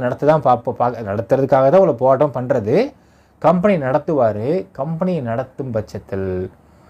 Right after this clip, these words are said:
உன் காசு எங்க போக போறாரு? சிம்பிளா யோசிச்சு பாருங்க மக்களே.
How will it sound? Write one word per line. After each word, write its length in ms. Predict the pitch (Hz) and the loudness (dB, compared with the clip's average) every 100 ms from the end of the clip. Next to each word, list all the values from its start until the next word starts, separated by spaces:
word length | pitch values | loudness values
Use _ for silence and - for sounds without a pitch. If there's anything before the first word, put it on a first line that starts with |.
| _ _ - | _ _ -4
உன் 180 | 113 | -2
காசு 280 | 113 139 131 | 2 0 0
எங்க 140 | 117 113 | -4 -2
போக 140 | 107 | -4
போறாரு? 280 | 104 98 95 98 _ _ _ _ _ _ _ _ _ _ _ _ _ - - - | -4 -6 -6 -14 _ _ _ _ _ _ _ _ _ _ _ _ _ -20 -10 -4
சிம்பிளா 260 | 160 196 131 | 0 2 2
யோசிச்சு 240 | 113 120 | 0 -6
பாருங்க 220 | 104 95 92 | -8 -10 -14
மக்களே. 220 | - | -20